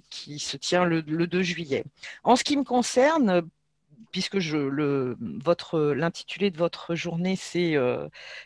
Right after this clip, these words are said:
Quel avenir dans une, euh, pour les classes inversées dans une période post-covid », euh, ben, à titre personnel, euh, je trouve déjà que, euh, les classes inversées,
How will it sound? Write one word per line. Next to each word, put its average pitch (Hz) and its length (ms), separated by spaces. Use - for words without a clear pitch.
Quel 208 160
avenir 196 680
dans 170 180
une, 156 320
euh, 139 320
pour 170 120
les 156 80
classes 180 240
inversées 180 680
dans 151 120
une 151 160
période 165 280
post-covid », 175 800
euh, 135 440
ben, 131 160
à 208 80
titre - 200
personnel, 254 720
euh, 156 520
je 170 140
trouve 214 240
déjà 202 400
que, 214 500
euh, 113 420
les 139 200
classes 208 260
inversées, 220 720